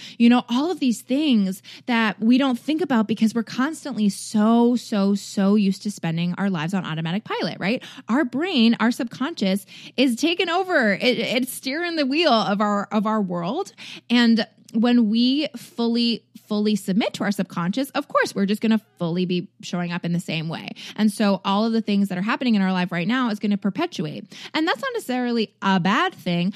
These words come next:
but if we wanna see change and we're not taking action to rewire our brain and our belief system, then we're never gonna actually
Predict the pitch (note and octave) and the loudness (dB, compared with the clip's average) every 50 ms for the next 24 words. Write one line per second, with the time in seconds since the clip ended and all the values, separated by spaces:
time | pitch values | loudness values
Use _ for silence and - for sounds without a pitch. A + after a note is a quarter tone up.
0 | - - - - B3 C4+ B3 - B3+ B3 A#3 G3+ A3 B3+ D#4 E4+ D#4+ - B3 G#3 | -6 -10 -4 0 2 2 2 4 2 2 2 2 0 -2 -2 -4 -4 -4 -4 -4
1 | - - A3 A3 B3 C4 A#3 G3+ F#3+ F#3+ F#3+ - G3 G3 G3+ G3+ G3+ G#3 G#3 - | -2 0 0 2 2 2 2 2 2 0 -2 0 2 2 2 2 2 0 -2 -4
2 | - - A3 G3+ G3+ G3 - - F#3 F#3 A3 - - - G3 F#3+ F#3 - G3+ G3 | -4 -6 -6 -4 -4 -4 -4 -4 -4 -6 -4 -6 -4 -2 0 0 0 -2 -2 0
3 | G3 F3+ E3+ D#3+ E3+ D#3+ E3 F3 F#3+ G#3 A3 A3+ - - F#3 F3+ F3 F3+ E3 - | 0 0 0 0 -2 -4 -2 0 0 0 0 -2 -2 -4 -4 -2 -2 -2 -4 -2
4 | F3+ F3 E3+ F#3 A3+ A3+ - G3+ F#3 F3 F3+ E3+ F3 D#3+ D#3+ E3+ B3 E4 F4 - | -2 0 2 2 2 2 2 0 0 0 0 -2 -2 -4 -2 0 0 -2 -2 -2
5 | - F3+ E3+ - - - F3 E3+ E3+ E3+ F3 F#3+ - - - - - - G#3 A3 | -4 -4 -4 -4 -4 -4 -2 -2 0 2 0 0 -2 -4 -14 -18 -2 2 4 6
6 | A3 A3+ A3+ A3+ A#3 A3+ A#3+ A3 A3+ G#3 G3+ - - F#3 F#3 F3+ - - - F#3+ | 8 8 8 6 6 4 4 4 4 2 2 2 0 -2 -2 -2 -4 -2 0 0
7 | F3+ F3 E3+ E3+ E3+ E3 E3 E3 E3 D#3 | 2 2 2 2 2 2 0 0 -2 -2